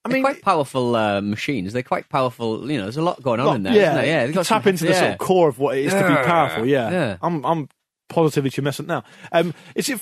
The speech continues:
Speaker 1: is it too ambitious to say Joe could have styled that out as a joke?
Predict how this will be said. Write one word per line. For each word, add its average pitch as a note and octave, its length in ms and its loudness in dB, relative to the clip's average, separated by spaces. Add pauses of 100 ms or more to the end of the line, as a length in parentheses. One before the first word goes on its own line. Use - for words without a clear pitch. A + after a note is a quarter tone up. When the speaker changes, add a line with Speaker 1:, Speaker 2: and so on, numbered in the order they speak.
Speaker 1:
is A#3+ 140 0
it - 180 -2
too C#4 340 2
ambitious B3+ 500 0
to A#3 100 -4
say A#3 180 0
Joe A#3+ 240 2
could A3+ 180 0
have G#3 120 -2
styled G#3 480 2
that G#3 100 4
out G3+ 220 0
as G3+ 80 2
a G#3 60 2
joke? A3+ 420 0